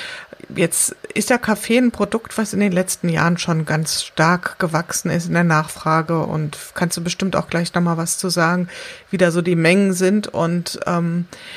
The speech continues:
jetzt haben wir viel das Wort Entschleunigung gehört und so diese Zeremonie, sich eine schöne Tasse Kaffee machen. Ich glaub, jetzt ist ja auch grad Filterkaffee wieder total im Trend. Ähm, kannst du dir vorstellen, dass sich diese Tendenzen verstärkt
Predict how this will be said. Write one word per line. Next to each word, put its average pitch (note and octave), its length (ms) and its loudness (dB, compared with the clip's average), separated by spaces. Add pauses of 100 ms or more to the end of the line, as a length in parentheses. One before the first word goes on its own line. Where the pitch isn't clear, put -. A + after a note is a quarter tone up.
(640)
jetzt F3 220 -4
haben F#3+ 200 2
wir G#3+ 100 4
viel A#3+ 240 0
das G#3+ 240 0
Wort F3 180 2
Entschleunigung E3 840 2
gehört D#3+ 500 2
und E3+ 160 -2
so F#3+ 80 -4
diese F3+ 280 -4
Zeremonie, F#3+ 640 0
sich F3+ 240 -4
eine A#3 100 2
schöne A3+ 320 4
Tasse G#3+ 300 -4
Kaffee E3+ 420 -2
machen. D#3 560 0
Ich - 140 -14
glaub, F3 200 0
jetzt E3 140 -2
ist F3 120 -2
ja - 120 0
auch - 60 -8
grad F3 200 -2
Filterkaffee F#3 760 0
wieder F3 280 0 (440)
total F3 400 2
im D#3+ 180 0
Trend. G#3 460 2 (400)
Ähm, F#3 300 -2 (280)
kannst F3 260 0
du A#3+ 40 2
dir G#3+ 140 2
vorstellen, G3 540 0
dass F3 200 0
sich F#3 160 -2
diese F#3 280 -2
Tendenzen D#3+ 680 0
verstärkt - 840 -4